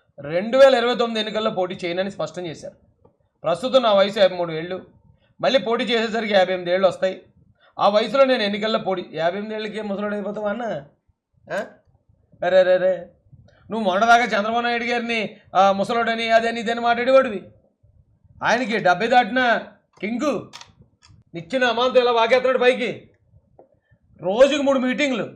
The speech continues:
హెలికాప్టర్ మీద, ఒక మీటింగ్ ఆ జిల్లాలో, ఒక మీటింగ్ ఈ జిల్లాలో, సాయంత్రం ఇంకో మీటింగ్. <laughs> చూసావా నీ బతికేమైపోయిందో కొడాలి? నువ్వు ఆ పెద్ద ఆయన్ని నువ్వు చాలా విమర్శించావు.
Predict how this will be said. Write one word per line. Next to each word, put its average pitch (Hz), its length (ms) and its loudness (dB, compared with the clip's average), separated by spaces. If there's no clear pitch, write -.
హెలికాప్టర్ 262 560 2
మీద, 214 200 0
ఒక 175 120 -4
మీటింగ్ 240 360 0
ఆ 247 80 8
జిల్లాలో, 269 360 8
ఒక 254 80 8
మీటింగ్ 254 280 -2
ఈ 254 100 -2
జిల్లాలో, 277 640 4
సాయంత్రం 285 340 6
ఇంకో 269 140 6
మీటింగ్. 202 360 -2
<laughs> 160 240 -8
చూసావా 240 220 -2
నీ 254 100 -2
బతికేమైపోయిందో 240 640 -2
కొడాలి? 247 340 2
నువ్వు 214 80 6
ఆ 220 60 6
పెద్ద 196 220 4
ఆయన్ని 277 240 10
నువ్వు 262 200 8
చాలా 240 140 10
విమర్శించావు. 269 640 6